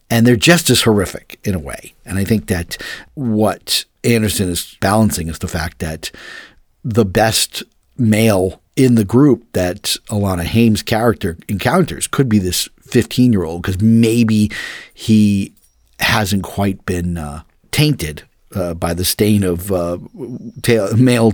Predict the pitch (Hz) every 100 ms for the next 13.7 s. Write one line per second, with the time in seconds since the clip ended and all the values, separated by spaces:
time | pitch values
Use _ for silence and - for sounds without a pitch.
0 | - - 98 - 117 98 73 - 95 -
1 | 101 95 92 104 95 95 101 87 101 92
2 | - 95 90 82 82 85 82 - 85 -
3 | 90 82 85 - 104 107 85 80 80 85
4 | - - - - - 92 90 87 - 101
5 | 101 113 - 120 - 185 233 110 95 92
6 | 92 82 90 98 - - 101 95 - -
7 | 131 101 95 92 82 - 85 87 - -
8 | _ _ - 107 - 131 123 - - -
9 | - 104 98 95 98 90 80 - _ _
10 | 92 - - - 95 98 98 123 110 92
11 | 92 92 95 - - - - _ - -
12 | 101 196 180 107 - 107 98 90 87 -
13 | 85 87 82 101 98 73